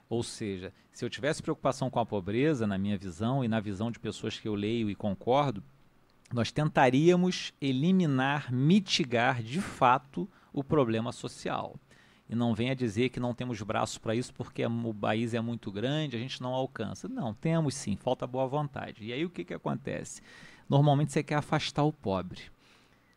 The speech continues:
Só que muitas das vezes, o pobre, ele é educado. O pobre, ele é organizado.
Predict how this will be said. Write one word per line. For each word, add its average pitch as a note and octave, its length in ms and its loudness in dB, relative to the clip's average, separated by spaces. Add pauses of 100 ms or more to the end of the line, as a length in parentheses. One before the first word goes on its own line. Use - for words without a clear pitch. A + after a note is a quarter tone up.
(220)
Só - 200 -4
que D#3+ 100 -6
muitas E3 260 -2
das B2 200 4
vezes, B2+ 580 2 (380)
o A2+ 120 0
pobre, A#2+ 600 4 (920)
ele G#2 240 0
é G#2+ 100 0
educado. G2+ 720 -6 (960)
O G#2+ 140 -4
pobre, A#2 680 4
ele G#2+ 240 0
é A2 60 2
organizado. G2 1000 0